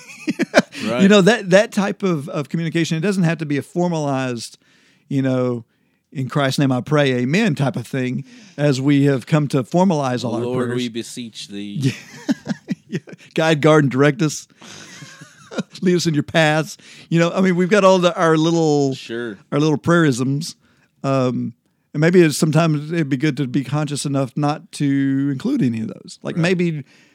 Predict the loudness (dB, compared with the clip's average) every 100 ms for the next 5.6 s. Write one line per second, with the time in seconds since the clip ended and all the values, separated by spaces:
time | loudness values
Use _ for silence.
0 | _ -2 2 2 2 -2 -4 -8 -8 -6
1 | -4 -2 0 0 -2 -4 -6 -8 -12 _
2 | _ _ _ -20 -18 -8 -6 -4 -6 -8
3 | -8 -8 -6 -4 -4 -4 -6 -8 -10 -14
4 | _ _ _ _ -10 -2 0 2 -2 -4
5 | -4 -4 -4 -4 -4 -6